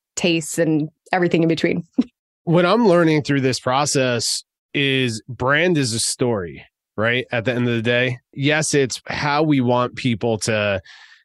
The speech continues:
Speaker 2: you know, think and feel when they interact with us, but it all cultivates. Where I'm going with this is, like, I, I wanna ask the question of, like, how would somebody listen to this podcast who's never even thought of creating a brand before for their short-term rental business? What are some simple steps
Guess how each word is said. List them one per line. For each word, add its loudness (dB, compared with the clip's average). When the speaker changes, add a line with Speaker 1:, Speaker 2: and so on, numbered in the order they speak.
Speaker 2:
you -2
know, -2
think 0
and -4
feel -2
when -2
they 0
interact -2
with 0
us, 2
but -2
it -2
all 0
cultivates. -4
Where 2
I'm 2
going 4
with 2
this 2
is, -2
like, 0
I, -2
I -2
wanna 0
ask -2
the -6
question -2
of, -2
like, 0
how 0
would 2
somebody 0
listen -2
to -4
this -2
podcast 0
who's -4
never 0
even 0
thought 0
of -2
creating 2
a 0
brand 0
before -2
for -4
their 2
short-term -2
rental -2
business? -2
What 0
are 0
some -2
simple -2
steps -4